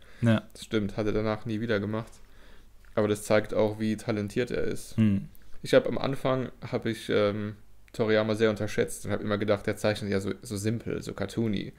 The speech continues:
Speaker 1: Ja.
Speaker 2: Nicht so beeindruckend, nicht so detailliert wie jetzt ein Katsuhiro Otomo. Aber ja, ich muss sagen, dem ist eigentlich gar nicht so. Wenn man sich die Zeichnung genauer anguckt, dann sieht man, dass die größten, also teilweise wirklich sehr detailliert gezeichnet sind. Und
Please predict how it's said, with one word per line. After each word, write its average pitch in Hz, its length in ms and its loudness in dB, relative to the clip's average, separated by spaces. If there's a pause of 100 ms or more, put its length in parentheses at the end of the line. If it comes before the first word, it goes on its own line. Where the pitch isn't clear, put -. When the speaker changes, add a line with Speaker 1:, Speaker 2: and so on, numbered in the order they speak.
Speaker 1:
Ja. 104 360 0
Speaker 2:
Nicht 117 180 6
so 113 120 12
beeindruckend, 107 680 4
nicht 104 160 -2
so 113 100 2
detailliert 113 600 2
wie 110 60 2
jetzt 104 220 2
ein 101 400 2
Katsuhiro 107 560 0
Otomo. 117 540 2 (920)
Aber 104 800 4 (240)
ja, 110 220 6
ich 101 100 -4
muss 101 140 -2
sagen, 117 280 6
dem 113 160 2
ist - 140 -2
eigentlich 101 260 2
gar 104 200 6
nicht 101 160 0
so. 101 260 0
Wenn 101 100 2
man 107 120 0
sich 113 100 -10
die - 80 -14
Zeichnung 117 380 -2
genauer 110 360 4
anguckt, 127 320 -4
dann 107 120 -2
sieht - 160 -8
man, 107 140 -2
dass 101 160 0
die 104 140 -4 (280)
größten, - 420 -2
also 107 240 0
teilweise 113 480 4
wirklich 113 240 -2
sehr 120 160 8
detailliert 113 360 2
gezeichnet 110 520 0
sind. 107 240 0
Und 104 300 -4